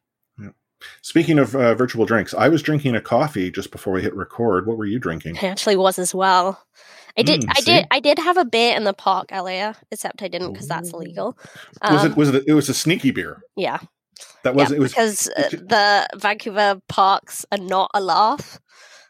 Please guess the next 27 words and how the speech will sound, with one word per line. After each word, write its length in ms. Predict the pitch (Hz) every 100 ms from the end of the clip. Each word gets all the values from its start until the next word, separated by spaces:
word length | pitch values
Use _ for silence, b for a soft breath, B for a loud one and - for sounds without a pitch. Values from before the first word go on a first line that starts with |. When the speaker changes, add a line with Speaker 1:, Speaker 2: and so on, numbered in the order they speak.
| b 190
Speaker 2:
Um, 560 | 190 185 185 180 160 - _ _ _ - -
but 140 | 202
yeah, 260 | 202 202 170 - -
I'm 220 | 185 180 -
already 280 | 202 214 233
on 120 | 214
the 80 | -
coffee, 400 | - 185 180 165
uh, 100 | -
'cause 200 | - 220
I'm 160 | 240 254
getting 220 | 269 202
old 300 | 185 202 202
now. 440 | 214 180 190 196 - _ _ _
Just 240 | - 214
one 180 | 202 214
Speaker 1:
Ah, 80 | 202
Speaker 2:
beer 200 | 202 202
Speaker 1:
wel- 20 | 190
Speaker 2:
made 160 | 196 196
me 140 | 190
tired. 500 | - 180 190 208 202 - - _ - _
Speaker 1:
Welcome 720 | 110 113 135 139 147 147 147
to 140 | - 113
my 440 | 101 104 104 113
world. 520 | 117 107 98 82 87
Speaker 2:
Mm-hmm. 360 | 220 202 202 214